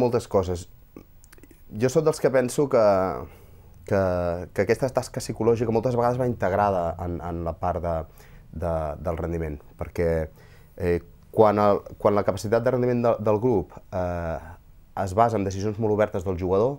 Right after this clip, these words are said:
llavors hi ha molta més necessitat d'una tasca psicològica. Quan la tasca o el rendiment del jugador està molt més clar en, en, i molt més preparat, per exemple, són equips, doncs, una mica més mecanitzats o que, que la forma de jugar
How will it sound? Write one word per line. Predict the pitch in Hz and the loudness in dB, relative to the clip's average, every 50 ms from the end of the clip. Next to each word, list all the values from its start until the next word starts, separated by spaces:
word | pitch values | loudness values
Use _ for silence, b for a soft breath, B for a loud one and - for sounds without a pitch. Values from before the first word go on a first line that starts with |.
| - - | -8 -4
llavors | 101 92 92 98 95 | -2 -2 0 2 2
hi | 110 | 2
ha | 98 - - | 2 2 0
molta | 104 101 104 107 107 101 - 98 | -4 -2 0 0 0 0 0 0
més | 95 95 92 101 | -2 -2 -4 -6
necessitat | 90 82 82 82 87 90 | -8 -8 -4 -4 -4 -4
d'una | 80 85 82 80 - | -4 -4 -6 -6 -6
tasca | 85 - - - 85 | -6 -8 -8 -12 -18
psicològica. | - 82 - 82 80 80 78 78 71 - b b b b b b b b - - | -18 -14 -8 -8 -6 -6 -8 -10 -14 -18 b b b b b b b b -18 -2
Quan | - 101 98 95 92 90 90 90 87 87 87 b b b b b b b - 92 | 2 4 4 6 6 4 2 2 0 -2 -2 b b b b b b b 0 4
la | 92 90 90 - | 4 4 4 4
tasca | - 107 104 - - - 101 | 2 2 2 0 0 2 4
o | 92 | 4
el | 90 87 90 | 4 4 2
rendiment | 90 92 92 98 104 104 104 | 0 -2 -2 -2 0 0 0
del | 104 95 | 0 0
jugador | 104 98 95 95 95 95 82 - b b b b b b - 90 | 0 0 2 2 2 2 0 -2 b b b b b b -16 -14
està | - - 107 101 | -2 0 2 2
molt | 104 107 110 113 113 | 4 4 4 4 4
més | 107 104 95 - - | 2 2 0 -2 -4
clar | - - 98 92 85 82 b b b b b | 0 2 2 2 2 0 b b b b b
en, | - 87 87 85 85 85 82 80 80 - - | -8 -6 -4 -4 -4 -4 -4 -6 -8 -8 -8
en, | 90 87 82 - | -8 -8 -6 -4
i | 98 | 0
molt | 98 101 104 101 104 | 2 2 4 4 2
més | 98 95 - | 0 -2 -6
preparat, | - - 95 92 - - 90 87 85 78 76 - - - - - _ - | -6 -4 -4 -2 -2 0 0 0 0 -2 -4 -8 -14 -20 -20 -14 _ -8
per | 85 | -6
exemple, | 85 78 85 95 90 85 - 85 82 82 | -6 -4 -4 -4 -4 -4 -4 -4 -6 -6
són | 82 - 95 92 | -6 -6 -6 -6
equips, | 90 82 95 82 - - 85 | -4 -4 -6 -6 -6 -8 -8
doncs, | 85 85 - | -8 -8 -6
una | 90 87 | -6 -6
mica | 92 85 87 | -4 -2 -2
més | 87 85 82 | -4 -4 -4
mecanitzats | 85 80 - 80 80 76 - 107 101 95 85 - | -8 -10 -8 -8 -10 -4 -2 0 0 0 0 -2
o | 82 82 78 | -4 -4 -4
que, | - - 82 80 78 76 b b b b b - - | -4 -4 -4 -4 -4 -6 b b b b b -6 -2
que | 87 82 80 | 0 0 0
la | 80 82 - | 0 -2 -2
forma | - 92 87 92 90 87 | -2 -2 -2 0 -2 -2
de | 80 | -2
jugar | 90 85 87 87 | -2 -2 0 0